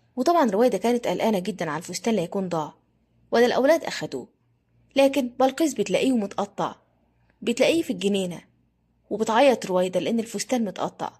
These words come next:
وزهير بتقول إن هي حاسة إن هند اللي عملت كده، لأن هند بقالها فترة بتحوم حوالين البيت. فضلت رويدة تعيط وتبكي.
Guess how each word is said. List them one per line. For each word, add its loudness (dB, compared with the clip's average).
وزهير 2
بتقول -2
إن -2
هي -4
حاسة -2
إن -2
هند 0
اللي 2
عملت -4
كده، -4
لأن -6
هند -4
بقالها -2
فترة -2
بتحوم 2
حوالين 0
البيت. -8
فضلت -2
رويدة 2
تعيط 2
وتبكي. -10